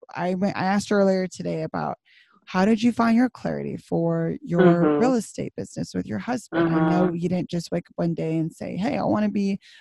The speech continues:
Speaker 1: a realtor and we're gonna have our own business next month." Like, you had to have clear, specific details and have clarity of your vision. So talk to me about that.
Speaker 2: I think for me, it was more of a feeling,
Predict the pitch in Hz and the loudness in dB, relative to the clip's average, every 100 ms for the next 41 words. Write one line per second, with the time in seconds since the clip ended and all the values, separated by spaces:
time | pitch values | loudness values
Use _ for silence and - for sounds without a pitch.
0 | - 180 214 - 185 175 180 - 170 170 | -2 2 4 2 2 2 2 0 0 0
1 | 208 214 208 202 202 190 - - - 117 | 0 0 2 0 0 -4 -6 -12 -10 -10
2 | - - 151 147 _ _ _ _ - 180 | -10 -6 -6 -6 _ _ _ _ -2 2
3 | 185 180 175 190 175 170 - - 220 214 | 2 2 0 0 0 -4 -12 -2 2 4
4 | 220 220 - - - 180 - 175 185 - | 4 2 0 -6 -6 -6 -6 -4 -4 -6
5 | - 165 165 - 165 165 175 _ _ - | -8 -10 -10 -14 -12 -12 -14 _ _ -20
6 | - _ - 175 170 - 175 170 180 - | -20 _ -6 -4 -4 -6 -6 -4 -4 -8
7 | - 180 - - 214 - 240 - 233 196 | -8 -8 -8 -10 -8 -4 -4 2 2 2
8 | - - _ _ _ _ _ _ _ _ | -4 -12 _ _ _ _ _ _ _ _
9 | - 226 240 277 359 427 466 262 226 262 | 2 8 8 10 8 12 12 12 10 8
10 | 254 220 214 226 208 196 - 220 208 175 | 6 6 6 8 6 4 2 4 6 4
11 | 160 165 | 0 -4